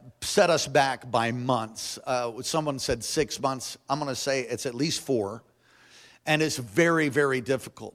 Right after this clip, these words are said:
We, we would have been in last Easter. Hello. And that was the plan, last Easter,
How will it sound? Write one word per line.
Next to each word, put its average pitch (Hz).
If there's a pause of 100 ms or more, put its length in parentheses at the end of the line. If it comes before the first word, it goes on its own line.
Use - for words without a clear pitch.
We, 151
we 156
would 165
have 147
been 156
in 156
last 151
Easter. 123 (2250)
Hello. 123 (1200)
And 135
that 156
was 151
the 143
plan, 143
last 131
Easter, 120